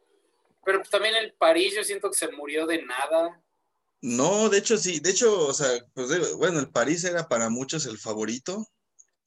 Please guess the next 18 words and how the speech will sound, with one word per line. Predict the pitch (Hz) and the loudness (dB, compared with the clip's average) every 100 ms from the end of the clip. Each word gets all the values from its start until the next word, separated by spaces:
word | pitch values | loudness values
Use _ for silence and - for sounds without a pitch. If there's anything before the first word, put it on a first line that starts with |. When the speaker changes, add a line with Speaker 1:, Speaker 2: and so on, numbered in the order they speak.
| _ _ _ _ _ _ _ _ _ _ - | _ _ _ _ _ _ _ _ _ _ -8
Speaker 2:
Y | 120 117 | 0 2
el | 113 | 2
City | 117 131 131 156 | 2 0 0 0
dio | 151 151 | 2 4
un | 147 151 151 143 151 147 131 _ _ _ _ - | 4 4 2 0 -2 -4 -6 _ _ _ _ -4
sorpresivo, | - 120 113 120 117 170 196 214 - - | 2 2 2 0 2 2 4 2 0 -4
excele-, | 113 - - - 110 - - _ - | -2 0 0 0 0 -4 -10 _ -6
muy | 131 156 | 0 2
buen | 156 156 | 2 0
juego | 160 147 151 156 120 73 | 0 0 0 -2 -2 -4
o | 107 113 | -4 -2
muy | 131 143 | 0 2
buen | 147 151 | 0 0
segundo | 139 131 131 131 | -2 -4 -6 -6
tiempo | 131 127 - 131 | -6 -6 -6 -8
en | 117 | -6
París, | 98 98 107 104 | -8 -6 -6 -8
güey. | 104 | -16